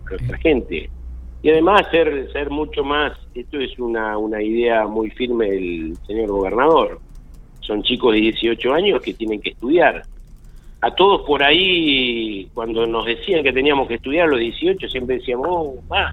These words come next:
Speaker 1: queremos estudiar". ¿A quién le gusta estudiar? ¿A poca gente le gusta
Speaker 2: Sí,
Speaker 1: estudiar?
Speaker 2: totalmente.
Speaker 1: Pero es necesario. Y si tendemos a, a profesionalizar nuestra policía, pues tenemos que estudiar.
Speaker 2: Y
Speaker 1: Nosotros tenemos una capacitación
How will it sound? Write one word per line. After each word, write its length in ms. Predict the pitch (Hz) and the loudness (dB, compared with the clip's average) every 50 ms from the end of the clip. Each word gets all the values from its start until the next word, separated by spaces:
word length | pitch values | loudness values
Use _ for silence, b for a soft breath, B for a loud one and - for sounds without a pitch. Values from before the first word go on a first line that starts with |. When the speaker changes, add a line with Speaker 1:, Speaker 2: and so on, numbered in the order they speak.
| 78 78 | -6 -6
Speaker 1:
queremos 320 | 120 131 165 175 147 123 | -4 -4 -2 -2 -2 -4
estudiar". 320 | - - 147 175 185 160 139 | -4 -4 0 0 2 2 0
¿A 40 | 120 | -2
quién 180 | - - - | -4 -2 -2
le 40 | 160 | 0
gusta 220 | 135 123 113 - | 0 0 -2 -2
estudiar? 360 | 90 71 - 98 92 85 87 - | -6 -6 -6 -6 -6 -4 -6 -6
¿A 40 | |
poca 240 | - - - - - - | -8 -8 -10 -10 -4 -2
gente 240 | 180 165 110 95 | 0 0 0 0
le 100 | 92 90 | -2 -2
gusta 220 | 87 90 87 82 - | -2 -2 -4 -4 -6
Speaker 2:
Sí, 60 | - | -6
Speaker 1:
estudiar? 220 | 120 113 131 120 | -2 0 0 2
Speaker 2:
totalmente. 400 | 120 135 127 131 131 120 - - | 2 2 2 2 2 2 2 4
Speaker 1:
Pero 80 | 156 175 175 | 4 6 6
es 40 | 170 | 6
necesario. 720 | 160 147 - - 139 - 135 120 104 95 90 92 90 - - - - - - - - - - - - - - - | 6 4 2 -2 -2 -2 0 0 0 -2 -6 -8 -10 -10 -12 -10 -10 -10 -10 -10 -10 -10 -12 -12 -14 -16 -12 -10
Y 100 | 113 110 | -10 -6
si 160 | - 127 127 | -2 -2 0
tendemos 540 | 117 131 131 139 151 170 175 185 180 165 135 | 2 4 6 6 6 6 6 6 6 4 4
a, 600 | 127 131 131 127 123 123 120 117 113 113 101 110 | 4 4 4 6 4 4 4 4 2 2 2 0
a 80 | 113 113 | 0 0
profesionalizar 800 | - 123 123 - 123 113 - 123 117 117 117 120 117 - 156 160 | -2 -4 -4 -4 -8 -6 -4 -4 -4 -4 -4 -6 -4 -2 -2 0
nuestra 260 | 160 151 - - 123 | 0 0 -2 -2 -6
policía, 680 | 113 - 113 113 110 - - 170 170 165 151 127 - - - - - - - - - | -4 -4 -6 -6 -6 -8 -4 0 2 4 4 4 2 -2 -8 -18 -20 -20 -20 -20 -12
pues 140 | - 123 110 | -10 -10 -2
tenemos 360 | - 135 143 160 170 147 - | 0 2 2 2 2 0 -2
que 80 | - - | -2 -8
estudiar. 420 | - - 120 120 120 107 92 85 - - - - - - - b b b b b b - - | -8 -6 -4 -2 0 0 -2 -2 -8 -16 -20 -20 -20 -20 -20 b b b b b b -6 -2
Speaker 2:
Y 100 | 143 135 | 0 0
Speaker 1:
Nosotros 520 | 131 113 - 143 139 139 135 127 120 - | 0 2 4 4 6 6 6 6 4 2
tenemos 540 | - 113 107 127 135 131 127 127 123 104 98 | -2 -4 -4 -2 -2 0 2 2 2 2 0
una 180 | 127 123 117 110 | -4 -6 -6 -4
capacitación 1120 | 107 107 - - 107 - - 104 95 117 104 - - 135 131 131 127 120 110 107 98 82 | -6 -6 -6 -6 -8 -8 -10 -10 -10 -10 -10 -4 -4 -2 -2 0 -2 -2 -4 -6 -8 -10